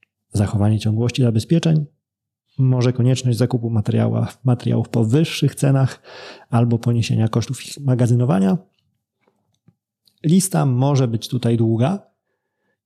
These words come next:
i jeżeli są to obiektywne koszty, które powstały, koszty, które ponieść musiał wykonawca, to są koszty, z których zwrotem liczyć musi się inwestor.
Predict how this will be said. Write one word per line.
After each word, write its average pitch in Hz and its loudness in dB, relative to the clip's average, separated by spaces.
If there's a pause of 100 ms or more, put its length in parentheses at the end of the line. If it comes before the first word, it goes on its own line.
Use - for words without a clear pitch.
i 143 2
jeżeli 135 0
są 170 -2
to 147 -4 (320)
obiektywne 127 0
koszty, 143 -2
które 107 -2
powstały, 110 -2 (260)
koszty, 120 -2 (760)
które 117 0
ponieść 151 0
musiał 135 0
wykonawca, 123 0 (1120)
to 110 2
są 120 -4
koszty, 131 -2
z - -14
których 117 -2 (180)
zwrotem 139 0 (560)
liczyć 117 0
musi 113 -4
się 110 0 (240)
inwestor. 113 0